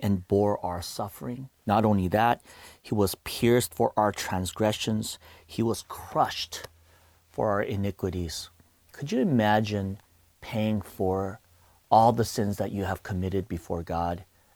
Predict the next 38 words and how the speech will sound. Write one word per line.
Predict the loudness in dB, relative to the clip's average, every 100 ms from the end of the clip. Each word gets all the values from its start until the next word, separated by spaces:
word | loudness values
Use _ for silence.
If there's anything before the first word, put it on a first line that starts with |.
| -6
and | -4
committed | -2 -2 -2 -4
before | -6 -6 -6
others? | -6 -8 -12 -14 -20 _ _ _ _ _
Man, | -6 -2 -2 -2 -6
that's | -2 -2 -2 -6
just, | -6 -8 -14 -20 -20 _ _
is | -4
so | -2 0 4 8 6 4 0
overwhelming | 0 0 -2 0 2 2 2 0 -2
to | -6 -6
even | -4 -4 -4 -6
think | -10 -18 0 4 4 2
about | -4 -4 -6 -8
that. | -10 -10 -12 -14 -16 _ _ -20 -20 -20 -2
There's | 0 2
so | 2 2
many | 4 2
things | 2 2
that | 2 0
we | 0
have | 2 0
done | -2 -2
wrong, | -2 0 0 0 -2
and | -4
there's | -6
so | -6 -4 -2
much | 0 0 0 -4
that | -4 -2
we | -2 -2
should | -2 -2 -2 -2 -4 -14 -2
receive | 2 2 2 4 4 4
in | 0
terms | -2 -4 -4
of | -6 -10
punishment, | -6 0 0 0 -2 -2
and | 0 2
yet | 6 6 6